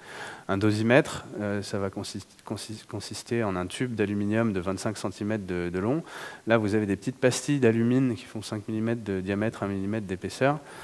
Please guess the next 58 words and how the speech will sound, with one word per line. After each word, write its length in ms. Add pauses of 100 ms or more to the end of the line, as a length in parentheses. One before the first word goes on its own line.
(240)
qui 140
vont 240
se 100
comporter 520
vis-à-vis 320
des 120
rayonnements 380
de 60
la 80
même 120
manière 480
que 120
le 60
quartz, 540
mais 120
beaucoup 240
plus 240
sensibles. 560 (480)
Et 20
donc, 160
on 80
va 100
les 100
mesurer 340
aussi 300
par, 360
par 160
luminescence 500
optique. 380 (300)
Et 80
ça 120
va 120
nous 80
permettre 320
de 100
faire 160
une 100
mesure 440
de 80
la 100
radioactivité 680
gamma, 220
du 120
débit 200
de 60
dose 160
gamma, 200
directement 680
à 80
l'endroit 500
où 80
on 60
va 80
faire 160
les 80
prélèvements, 640
euh, 60
dans, 180